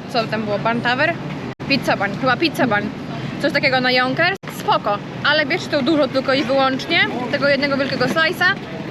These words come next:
Nawet na osiem na dziesięć, coś takiego, osiem i pół na dziesięć bym dała. Bo ja akurat wolę neapolitańską pizzę. Donaty, klasa sama w sobie, ale tylko glaze, jak powiedziałam. Także co?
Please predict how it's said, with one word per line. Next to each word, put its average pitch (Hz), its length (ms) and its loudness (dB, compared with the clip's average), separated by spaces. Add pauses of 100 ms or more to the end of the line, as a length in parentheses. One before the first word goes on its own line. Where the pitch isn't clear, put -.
(140)
Nawet 285 520 2
na 269 340 2
osiem 262 520 2 (220)
na 240 180 2
dziesięć, 220 520 0
coś 226 100 -2
takiego, 208 240 2
osiem 240 200 0
i 247 60 2
pół 254 120 0
na 240 120 2
dziesięć 233 240 0
bym 208 120 -2
dała. 190 200 2 (580)
Bo 240 60 2
ja 247 100 4
akurat 247 280 0
wolę 240 280 2
neapolitańską 233 720 0
pizzę. 277 300 -2 (1080)
Donaty, 302 500 2 (600)
klasa 262 320 2
sama 226 260 0
w - 100 -10
sobie, 285 320 2 (360)
ale 269 220 2
tylko 240 220 0
glaze, 247 260 2
jak 254 100 -2
powiedziałam. 196 460 -2 (420)
Także 262 240 2
co? 330 120 0